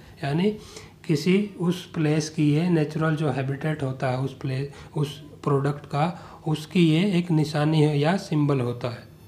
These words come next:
Who is appointed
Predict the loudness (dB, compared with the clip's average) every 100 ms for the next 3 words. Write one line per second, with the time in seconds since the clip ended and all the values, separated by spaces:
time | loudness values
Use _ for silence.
0 | -20 -20 -20 -20 -20 -20 -20 -4 2 4
1 | 4 2 0 -4 -6 0 2 4 4 4
2 | 2